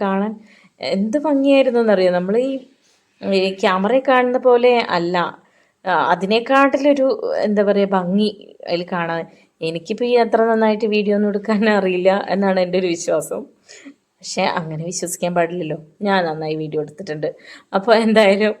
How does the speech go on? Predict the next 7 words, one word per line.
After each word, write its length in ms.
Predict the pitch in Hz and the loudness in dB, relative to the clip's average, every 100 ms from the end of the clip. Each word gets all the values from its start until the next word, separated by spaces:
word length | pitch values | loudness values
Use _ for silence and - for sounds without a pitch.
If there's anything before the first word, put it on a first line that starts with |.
| - - 214 196 - 277 | -12 -16 -14 -14 -6 -4
ആ, 20 | 254 247 233 - | -2 -2 -2 -2
അങ്ങനെ 280 | 208 220 226 277 - - - - | 0 2 2 2 -2 -10 -4 0
കണ്ടില്ലേ, 320 | 202 185 180 180 _ _ - | 0 0 -4 -10 _ _ -4
ആ 80 | 180 220 | -4 -2
സ്ഥലം 300 | - 202 214 | 2 2 2
ഇങ്ങനെ 180 | 247 254 254 | 0 -2 0
കണ്ടപ്പോൾ 560 | 233 226 247 254 277 | 0 0 -4 -2 0